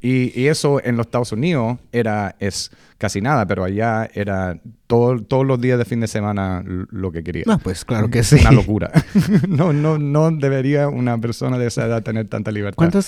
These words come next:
Speaker 2: cuántos años tenías que en tus
Speaker 1: Dieciséis a
Speaker 2: Dieci-,
Speaker 1: dieciocho.
Speaker 2: ah, no, pues sí.
Speaker 1: <laughs>
Speaker 2: Vas a tomar las, las decisiones propias que se tienen que
Speaker 1: No,
Speaker 2: tomar.
Speaker 1: pues cada viernes era, era, era día de Pizza Hut y una promo. Y la promo era el, el Capel con Coca-Cola.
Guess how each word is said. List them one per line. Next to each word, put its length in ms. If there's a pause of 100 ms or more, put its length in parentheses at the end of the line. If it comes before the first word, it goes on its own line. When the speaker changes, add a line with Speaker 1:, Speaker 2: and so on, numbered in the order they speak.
(120)
Speaker 2:
cuántos 220
años 140
tenías 240
que 300
en 120
tus 500
Speaker 1:
Dieciséis 680
a 120
Speaker 2:
Dieci-, 40
Speaker 1:
dieciocho. 540
Speaker 2:
ah, 20
no, 160
pues 260
sí. 180 (220)
Speaker 1:
<laughs> 220
Speaker 2:
Vas 180
a 40
tomar 200
las, 280
las 180
decisiones 500
propias 420
que 100
se 140
tienen 280
que 80
Speaker 1:
No, 80
Speaker 2:
tomar. 200
Speaker 1:
pues 80
cada 260
viernes 440
era, 360 (100)
era, 420
era 220
día 240
de 140
Pizza 460
Hut 280
y 60
una 200
promo. 380
Y 80
la 160
promo 320
era 480
el, 340
el 200
Capel 400
con 220
Coca-Cola. 560